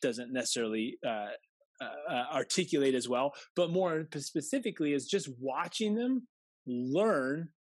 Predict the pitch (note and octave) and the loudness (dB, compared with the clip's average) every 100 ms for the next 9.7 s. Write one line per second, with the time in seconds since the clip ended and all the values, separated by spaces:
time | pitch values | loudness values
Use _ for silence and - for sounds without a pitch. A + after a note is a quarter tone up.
0 | _ - - B2+ B2 - D#3 G3+ B2+ G#2 | _ -8 -4 -2 -2 -2 4 6 4 0
1 | - - - - C3+ D3+ D3+ E3 D#3 D3 | -8 -20 -12 -4 0 2 4 2 0 0
2 | D#3 D#3 D3+ D#3+ D#3 D3 - G3+ D#3+ C#3 | 0 0 0 0 0 0 0 0 2 4
3 | C3+ C#3 - _ - E3 D#3+ D3+ - F#3 | 4 2 -2 _ -6 -2 2 2 0 0
4 | F3+ D#3 - D3+ C#3+ C3+ - A3+ D3+ B2 | 0 0 0 -2 0 -2 0 -2 0 -2
5 | F3+ - _ _ _ _ _ - C#3 D3+ | -2 -4 _ _ _ _ _ -4 0 4
6 | C#3 D3+ D4 A#3 C#3+ C#3 B2+ - A#2 A#2+ | 4 4 4 4 4 2 0 0 -2 2
7 | D#3+ G3+ - _ - - D3 D#3+ E3 F#3 | 0 0 -6 _ -10 -2 0 0 0 -2
8 | D3+ D3 C#3+ E3 D#3+ _ - B2 C#3 E3+ | 0 2 2 2 -2 _ -18 -10 -4 -2
9 | F3 C3+ B2+ C#3 E3+ F3+ | -2 -2 0 2 2 -2